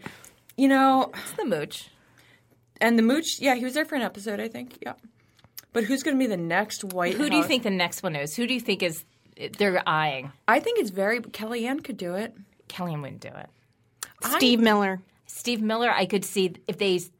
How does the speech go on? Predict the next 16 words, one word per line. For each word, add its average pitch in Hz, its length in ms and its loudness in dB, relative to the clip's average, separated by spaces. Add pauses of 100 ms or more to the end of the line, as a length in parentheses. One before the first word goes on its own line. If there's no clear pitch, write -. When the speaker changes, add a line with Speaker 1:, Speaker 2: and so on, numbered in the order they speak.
(160)
Speaker 2:
they 208 140 -2
brought 190 240 4
out, 185 100 0
like, 165 140 -6
just - 220 -8 (340)
a - 60 -12 (260)
cartload 214 420 2
Speaker 3:
I 240 40 8
Speaker 2:
of 240 60 2
Speaker 3:
think - 100 4
Speaker 2:
money. - 120 2
Speaker 3:
Steve 262 220 2
Miller 226 260 4
would 185 160 -4
kill 190 260 -4
everyone. 165 600 -10